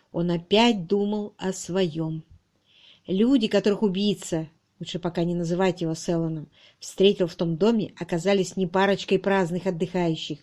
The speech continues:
не свободными художниками, немного не от мира сего, и ничего не понимающими в реальной жизни, не милыми, престарелыми учительницами,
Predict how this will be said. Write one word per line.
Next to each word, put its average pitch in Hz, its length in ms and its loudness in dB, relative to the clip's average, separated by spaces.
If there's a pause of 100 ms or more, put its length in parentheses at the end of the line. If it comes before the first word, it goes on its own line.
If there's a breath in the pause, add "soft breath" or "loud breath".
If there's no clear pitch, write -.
(440 loud breath)
не 180 180 0
свободными 240 580 6
художниками, 175 840 4 (360 soft breath)
немного 202 560 6
не 208 140 6
от 214 140 2
мира 180 240 4
сего, 165 440 0 (320 soft breath)
и 277 120 0
ничего 302 380 6
не 294 140 6
понимающими 285 800 4
в 165 60 -4
реальной 190 420 6
жизни, 165 540 -2 (400 soft breath)
не 294 160 8
милыми, 269 480 8
престарелыми 233 880 4
учительницами, 214 1040 -2